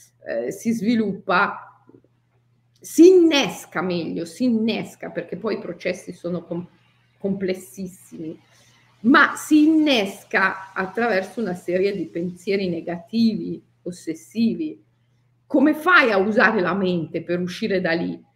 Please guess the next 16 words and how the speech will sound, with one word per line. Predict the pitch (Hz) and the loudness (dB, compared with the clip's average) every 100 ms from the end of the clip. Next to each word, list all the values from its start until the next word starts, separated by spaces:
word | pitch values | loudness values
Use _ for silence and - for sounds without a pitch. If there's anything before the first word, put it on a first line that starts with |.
| - | -4
Non | 196 202 | 0 0
è | 190 | -2
possibile, | 185 180 247 285 220 170 160 | -4 -4 2 2 2 -2 -6
perché | 165 170 - | -8 -6 -2
la | 214 | 0
mente | 240 285 - | 0 -2 -2
è | |
lo | 220 | -2
strumento | 180 - 214 190 233 277 | -4 -6 -4 -4 -4 -6
che | 196 | -8
ti | 196 190 | -10 -8
ci | 175 | -8
ha | - | -4
portato | 180 180 - 233 277 185 | -4 -4 -2 0 0 -2
lì. | 160 165 160 - _ _ _ _ | -2 -4 -6 -10 _ _ _ _
Quindi, | - 302 190 190 175 | 0 0 0 -4 -6